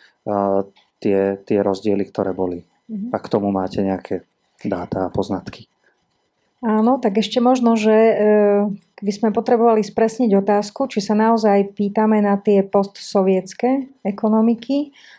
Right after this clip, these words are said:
Speaker 2: alebo na tie krajiny strednej a východnej Európy, ako takzvaný bývalý socialistický blok,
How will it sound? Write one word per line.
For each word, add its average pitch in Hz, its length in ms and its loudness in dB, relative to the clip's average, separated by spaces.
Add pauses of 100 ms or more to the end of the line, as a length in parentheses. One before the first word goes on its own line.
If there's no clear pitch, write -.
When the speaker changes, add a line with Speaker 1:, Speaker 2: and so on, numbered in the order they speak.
(120)
Speaker 2:
alebo 202 400 2
na 202 240 2
tie 202 240 0
krajiny 208 400 2
strednej 202 480 2
a 185 80 2
východnej 202 480 2
Európy, 208 400 4
ako 185 240 0
takzvaný 190 560 0
bývalý 190 720 2
socialistický 196 880 0
blok, 196 480 2